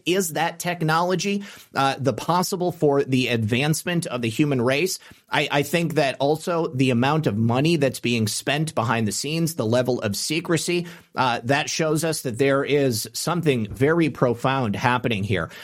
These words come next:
I want to know all of that stuff. I, I want to have access to that, more than anything, uh, I, I believe that there are significant pieces of technology that are being withheld from us,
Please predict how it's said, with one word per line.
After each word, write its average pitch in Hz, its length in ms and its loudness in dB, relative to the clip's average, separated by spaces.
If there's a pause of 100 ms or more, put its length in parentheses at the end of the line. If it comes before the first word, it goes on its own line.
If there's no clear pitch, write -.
(180)
I 151 140 2
want 202 360 0
to 151 120 0
know 139 480 2
all 147 220 4
of 120 100 -2
that 87 220 -4
stuff. 87 400 -6
I, 147 160 2
I 147 140 0
want 170 200 0
to 147 60 -2
have 135 200 -2
access 156 480 -2
to 151 120 -2
that, 143 280 0 (680)
more 170 220 4
than 175 140 2
anything, 139 420 -2 (240)
uh, 123 300 0
I, 151 300 2
I 139 120 2
believe 131 640 2 (260)
that 127 260 2
there 151 360 2
are 151 260 0
significant 175 880 -2 (160)
pieces 190 380 0
of 180 120 -4
technology 123 760 0
that 123 380 0
are 120 100 2
being 151 320 2
withheld 160 480 2
from 101 240 -2
us, 90 220 -4